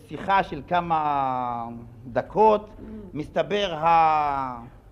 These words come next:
איך אומרים? השיא הקוריוז. הגברת, אה, בן צור, ממשפחת ירקוני, מראש פינה, קרובים של שייקה ירקוני מתל אביב.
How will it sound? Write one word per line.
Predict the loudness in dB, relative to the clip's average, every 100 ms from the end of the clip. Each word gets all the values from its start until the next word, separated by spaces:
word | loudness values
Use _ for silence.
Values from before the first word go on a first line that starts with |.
| -18
איך | -12
אומרים? | -10 -6
השיא | 0 0 0 -8 -20 -20 -20 -20 -2 2 4
הקוריוז. | 2 -2 0 0 -2 -6 -18 -20 -20 -20 -20 -20 -20 -20 -20 -20 -20 -20 -20 -20 -20 -20 -20 -20 -20 -6
הגברת, | -2 0 0 2 2 2 0 -2
אה, | -6 -2 -2 -2 -4 -6 -8 -8 -10
בן | -4 -4
צור, | -4 -8 -6 -6 -8 -12
ממשפחת | -10 -10 -4 -2 -2 -4 -2
ירקוני, | -2 -2 -2 -2 -2 -6 -8 -10
מראש | -8 -6 -8
פינה, | -8 -6 -4
קרובים | -4 -2 -2 -2 -2 -2 -4 -10 -16 -20 -16
של | -12 -8
שייקה | 0 0 0 -4
ירקוני | -2 -4 0 2 2 0
מתל | -4 -2 2
אביב. | 2 0 -12